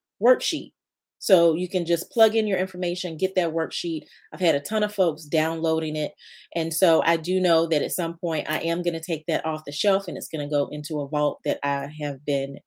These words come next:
creating behind the scenes. It's not gonna happen anytime soon, so I'm not trying to do the, the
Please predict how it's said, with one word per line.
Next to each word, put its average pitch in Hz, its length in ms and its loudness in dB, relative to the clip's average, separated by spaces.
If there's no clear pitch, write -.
creating 143 380 -6
behind - 260 -12
the - 60 -16
scenes. - 500 -8
It's 220 100 -8
not 220 160 8
gonna 202 120 6
happen 180 300 6
anytime 165 420 -2
soon, 151 300 -4
so 151 140 0
I'm 156 100 -2
not 156 180 -2
trying 156 260 -4
to 151 60 -4
do 147 440 -2
the, 143 320 0
the 143 320 0